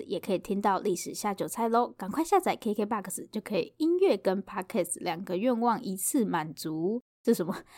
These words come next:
商业到不行的广告台词？好，有没有很惊喜呢？我居然会提早更新。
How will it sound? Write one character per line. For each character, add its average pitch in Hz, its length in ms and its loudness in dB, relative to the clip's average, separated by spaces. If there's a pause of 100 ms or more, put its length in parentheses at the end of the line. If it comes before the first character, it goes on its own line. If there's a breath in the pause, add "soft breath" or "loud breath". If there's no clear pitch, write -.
(120 loud breath)
商 277 320 6
业 302 200 4
到 240 160 4
不 240 140 2
行 156 220 -6
的 160 100 -4
广 151 240 -6
告 208 180 0
台 147 240 -6
词？ 143 420 -6 (340 soft breath)
好， 185 240 -2
有 170 140 2
没 226 100 4
有 294 60 8
很 247 200 6
惊 403 300 -2
喜 262 320 0
呢？ 320 300 4
我 226 80 6
居 208 100 0
然 240 160 4
会 269 100 4
提 214 240 -4
早 175 220 -2
更 185 240 -2
新。 180 540 -4